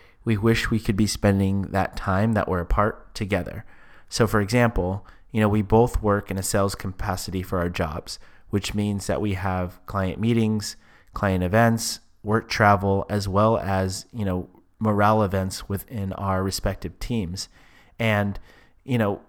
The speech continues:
oftentimes where we have a disagreement, it's more of like, "Oh, I thought you were coming home at this time," right? "Oh, I thought we were doing this tonight, but you have this." And so <laughs> what I realize is that, you know, I will take those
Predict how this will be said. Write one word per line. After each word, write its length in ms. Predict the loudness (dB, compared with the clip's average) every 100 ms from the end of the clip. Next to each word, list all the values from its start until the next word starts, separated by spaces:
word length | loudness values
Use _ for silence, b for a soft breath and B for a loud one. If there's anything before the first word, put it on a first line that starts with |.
| 4
oftentimes 880 | 6 6 0 -2 0 0 2 0 2
where 200 | 2 2
we 100 | 2
have 200 | 0 0
a 40 |
disagreement, 680 | 0 -4 -4 0 2 0 -2
it's 200 | -6 -2
more 220 | 0 2
of 160 | 0 0
like, 260 | -2 -2
"Oh, 200 | 0 2
I 100 | 2
thought 180 | 0 -4
you 80 | -4
were 80 | -4
coming 300 | -2 -4 -2
home 180 | -2 -2
at 160 | -2
this 160 | -4 -4
time," 300 | -6 -6 -4
right? 160 | -6 0
"Oh, 200 | 4 4
I 100 | 4
thought 200 | 2 0
we 60 | 2
were 120 | 2
doing 300 | 2 0 0
this 220 | -2 -4
tonight, 360 | -2 0 -2 -6 B B B
but 120 | -6
you 120 | -2 0
have 240 | 0 0
this." 340 | 0 0 -4 B B B B
And 180 | -4 0
so 360 | 4 4 4 -2 -16 -20 _ -20 -4
<laughs> 120 | -2
what 160 | 2 4
I 80 | 4
realize 520 | 4 4 6 4 2
is 120 | 0
that, 340 | 2 0 0 -2
you 120 | 0
know, 200 | 0 0
I 140 | 2 4
will 140 | 4
take 460 | 2 0 -2 -2 -2
those 440 | 0 2 0 -2